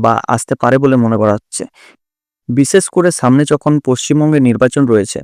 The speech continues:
তখন বিভিন্ন দপ্তরে কন্ট্রাকচুয়াল কর্মীদের জন্যই নতুন ঘোষণা আসার সম্ভাবনা একেবারে উড়িয়ে দেওয়া যাচ্ছে না।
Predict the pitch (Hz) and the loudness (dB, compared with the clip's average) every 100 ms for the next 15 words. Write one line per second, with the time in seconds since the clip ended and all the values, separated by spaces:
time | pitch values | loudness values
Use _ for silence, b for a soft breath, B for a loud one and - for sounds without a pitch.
0 | - 120 151 147 135 160 175 156 - 170 | -4 -2 0 0 0 0 0 0 -2 -2
1 | 160 143 123 135 - 156 147 127 123 139 | 0 0 -2 -2 -2 -2 -2 0 0 2
2 | 151 131 143 135 113 b b _ 139 135 | 0 0 -2 -2 -2 b b _ -4 -2
3 | 165 131 135 156 127 - 131 131 131 135 | -2 -4 -4 -4 -2 -4 -4 -4 -4 -2
4 | 131 139 - 117 131 143 165 123 113 117 | -2 -2 -4 -2 -2 -2 0 0 0 0
5 | 120 104 - 113 - | 0 -4 -8 -10 -10